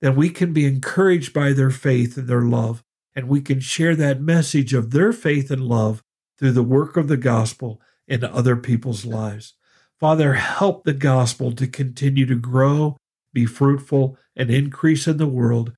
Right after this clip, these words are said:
as believers bring the gospel message, take the gospel message to others. It's in Jesus' name that we pray. Amen. Thank you for studying with us today. You can subscribe to these podcasts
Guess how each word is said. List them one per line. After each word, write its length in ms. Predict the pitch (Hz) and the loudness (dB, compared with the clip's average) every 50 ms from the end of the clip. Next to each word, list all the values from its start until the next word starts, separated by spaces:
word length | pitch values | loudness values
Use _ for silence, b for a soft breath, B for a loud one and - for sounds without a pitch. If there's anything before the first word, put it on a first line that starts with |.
| _ _ _ _ | _ _ _ _
as 200 | - 123 120 117 | -4 -4 -2 -2
believers 640 | 120 - 131 120 120 123 127 131 123 127 123 117 113 - | -4 -4 -4 0 0 2 2 2 2 2 0 0 -2 -6
bring 420 | - - 139 139 139 156 170 170 | -12 -4 0 2 2 2 2 2
the 100 | 165 165 | 0 0
gospel 540 | 147 156 151 147 147 135 - - 143 131 127 | 2 2 2 2 0 -2 -2 -2 -4 -2 -2
message, 540 | 127 117 117 113 - 127 120 113 - - - | -2 -2 -2 -2 -4 -8 -8 -10 -12 -14 -6
take 320 | - - 185 190 190 - | -2 0 0 0 0 -4
the 80 | - 147 | -4 -2
gospel 460 | 139 143 127 127 120 - - - 120 | -2 -2 -2 -2 -4 -6 -8 -10 -10
message 600 | 120 120 120 120 117 - 131 120 117 - - _ _ _ _ _ _ _ _ | -8 -8 -8 -10 -10 -12 -14 -16 -16 -20 -20 _ _ _ _ _ _ _ _
to 240 | - 143 135 123 120 | 0 2 2 4 4
others. 480 | 120 113 104 110 110 107 - - - _ _ _ _ _ _ _ _ | 2 2 0 -2 -2 -4 -6 -12 -18 _ _ _ _ _ _ _ _
It's 200 | - 139 131 - | -4 -4 -2 0
in 160 | 143 131 120 110 | 0 0 0 0
Jesus' 540 | 107 127 135 139 143 143 143 139 - - | 0 2 2 4 4 2 2 0 0 -2
name 220 | - 127 123 131 131 | -2 -2 -2 0 0
that 100 | 131 127 | 0 0
we 160 | 127 131 123 | 0 -2 -2
pray. 480 | 120 - - 131 117 107 104 98 98 _ _ _ _ _ _ _ _ _ _ _ _ 101 | -4 -4 -2 -2 0 0 -2 -4 -8 _ _ _ _ _ _ _ _ _ _ _ _ -4
Amen. 420 | 110 107 113 120 110 101 95 - _ _ _ _ _ _ _ _ _ _ _ _ _ _ _ _ _ _ _ _ | -2 0 2 0 0 0 -2 -6 _ _ _ _ _ _ _ _ _ _ _ _ _ _ _ _ _ _ _ _
Thank 280 | - 139 156 160 - 156 | -2 0 0 0 0 0
you 80 | 143 | 0
for 160 | 135 - 120 | 2 2 0
studying 440 | 110 - - 156 160 160 151 131 123 | 0 0 0 0 2 2 2 0 0
with 220 | 117 117 113 113 123 | 0 0 0 2 0
us 180 | 117 110 - | -2 -2 -2
today. 520 | - - 113 107 107 107 117 123 120 117 - _ _ _ _ _ _ _ _ _ _ _ _ _ | -4 -4 -2 0 2 0 0 0 -4 -6 -10 _ _ _ _ _ _ _ _ _ _ _ _ _
You 140 | 127 135 139 | -2 -2 0
can 180 | - 143 127 | 0 -2 -2
subscribe 680 | 123 - 131 117 - - - - 135 139 165 185 175 - | 0 -2 -2 -2 -2 -4 0 0 2 2 2 0 -2 0
to 120 | - 170 | -2 0
these 200 | 160 170 170 147 | 2 2 0 0
podcasts 840 | - - - 165 170 165 139 - - 127 110 101 104 107 - - | -4 -4 -2 0 0 0 -2 -6 -6 -4 -4 -4 -4 -8 -10 -16